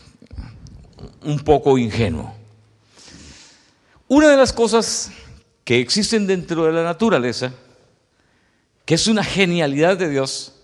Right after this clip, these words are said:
y que los científicos dicen que es una genialidad de la evolución, es una cosa que se llaman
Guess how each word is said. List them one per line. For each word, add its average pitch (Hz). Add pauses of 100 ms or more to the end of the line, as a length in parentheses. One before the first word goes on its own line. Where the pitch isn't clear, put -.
(420)
y 107
que 110
los 110
científicos 139
dicen 147
que 147
es 151
una 143
genialidad 127
de 131
la 139
evolución, 117 (680)
es 175
una 254
cosa 226
que 196
se 165
llaman 180